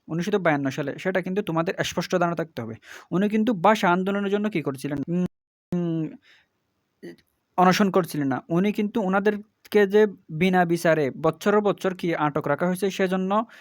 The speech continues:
এবং তার থেকে মুক্তি পাওয়ার জন্য কিন্তু ওনারা কি করছিলেন? অনশন করছিলেন। এখানে উত্তর হবে ঘ নম্বর, মুক্তি পাওয়ার জন্য।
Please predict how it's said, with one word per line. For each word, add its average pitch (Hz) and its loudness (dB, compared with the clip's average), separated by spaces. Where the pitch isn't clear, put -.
এবং 185 -2
তার 170 0
থেকে 202 0
মুক্তি 185 2
পাওয়ার 160 6
জন্য 160 -2
কিন্তু 185 -2
ওনারা 156 4
কি 175 -2
করছিলেন? 131 -4
অনশন 139 -2
করছিলেন। 123 -6
এখানে 175 0
উত্তর 170 -2
হবে 165 0
ঘ 147 -2
নম্বর, 180 2
মুক্তি 147 -4
পাওয়ার 117 -2
জন্য। 110 -6